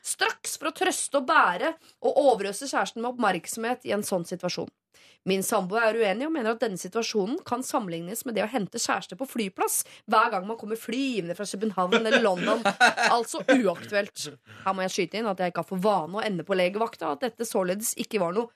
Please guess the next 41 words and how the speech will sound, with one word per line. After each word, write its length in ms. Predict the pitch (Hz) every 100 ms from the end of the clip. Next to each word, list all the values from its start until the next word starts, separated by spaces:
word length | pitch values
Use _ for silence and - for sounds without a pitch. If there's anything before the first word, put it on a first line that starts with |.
| _ 196
hverdagslig 600 | 214 175 160 - 202 190
hendelse. 460 | 196 156 160 180 - _
Det 320 | - - - -
var 80 | 330
heller 160 | 330 320
ikke 100 | -
snakk 240 | 311 302
om 140 | 311 311
en, 100 | 302
eh, 480 | 302 294 285 285 277
alkohol- 440 | 277 311 254 269 269
eller 80 | 269
festrelatert 720 | 247 - 262 240 247 269 - 277
ulykke, 420 | 254 208 - 294
om 100 | 262
det 60 | 226
skulle 160 | 247 185
ha 80 |
betydning. 500 | 196 - 165 135 156 175 _ -
Det 120 | 277
hele 160 | 247 262 214
inntraff 380 | 202 269 - -
heller 240 | 208 262
ikke 240 | 277 269
midt 220 | 240 - -
på 100 | 262
natta 340 | 226 - 302
eller 120 | 285
mens 300 | 233 208 - -
han 160 | 208
var 120 | 220 208
på 80 | 226
jobb, 240 | 339 427 _ _ -
men 140 | 480
i 80 | 480
sofatid 720 | - 285 - 262 269 294 269
på 100 | 302 -
kvelden. 240 | 160 151 - _ _ _
Han 120 | 311 294
hadde 80 |
på 80 | 285